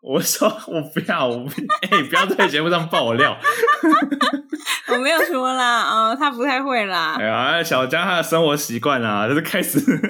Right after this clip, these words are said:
Speaker 1: <laughs> 开始讲。
Speaker 2: 我
Speaker 1: 互相伤害啊。
Speaker 2: 生活习惯很好欸。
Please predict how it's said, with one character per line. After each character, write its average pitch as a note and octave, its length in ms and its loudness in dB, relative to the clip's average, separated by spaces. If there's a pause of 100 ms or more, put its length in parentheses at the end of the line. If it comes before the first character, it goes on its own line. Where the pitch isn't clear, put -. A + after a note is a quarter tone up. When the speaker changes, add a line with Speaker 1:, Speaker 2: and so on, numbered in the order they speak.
(500)
Speaker 1:
<laughs> E4 800 -2
开 - 160 0
始 - 120 -6 (140)
讲。 G2 140 -2 (1500)
Speaker 2:
我 D4 100 -4
Speaker 1:
互 F#3 140 0
相 D#3 140 2
伤 D3 180 0
害 C#3+ 220 0
啊。 B2 100 0
Speaker 2:
生 - 20 -4
活 - 60 -6
习 A#3+ 100 -8
惯 - 20 -6
很 D#4+ 100 -4
好 F#3+ 220 0
欸。 E3+ 300 -6